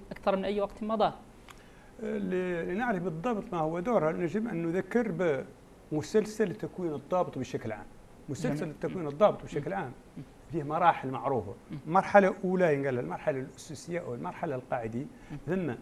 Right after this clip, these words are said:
Speaker 2: مرحلة التخصص
Speaker 1: هي
Speaker 2: يتغير
Speaker 1: تأتي في
Speaker 2: اسم.
Speaker 1: كلية الضباط عادة.
Speaker 2: أيوة، كلية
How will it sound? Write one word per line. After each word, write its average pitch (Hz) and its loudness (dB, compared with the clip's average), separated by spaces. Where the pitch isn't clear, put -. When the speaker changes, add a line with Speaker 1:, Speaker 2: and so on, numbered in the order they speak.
Speaker 2:
مرحلة 202 4
التخصص - -6
Speaker 1:
هي 156 -2
Speaker 2:
يتغير 156 4
Speaker 1:
تأتي 156 6
في 156 0
Speaker 2:
اسم. 175 0
Speaker 1:
كلية 175 4
الضباط 160 0
عادة. 156 4
Speaker 2:
أيوة، 175 12
كلية 165 2